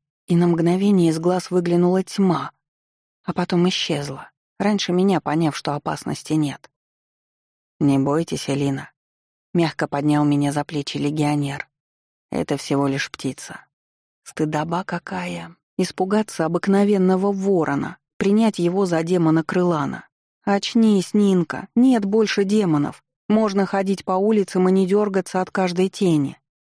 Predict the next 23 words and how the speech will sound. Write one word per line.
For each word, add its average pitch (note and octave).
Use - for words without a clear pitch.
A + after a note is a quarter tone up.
Умом G#3+
я F3+
это E3+
понимала, E3
а D#3
вот A3
привычки G#3+
пока E3+
искоренить E3
не E3
выходило. D3+
Мне G#3
постоянно G3
хотелось F3+
перейти E3+
на E3+
узкую E3+
тропу E3
под E3
защиту D#3+
заборов D#3+
или C#3+
стен. E3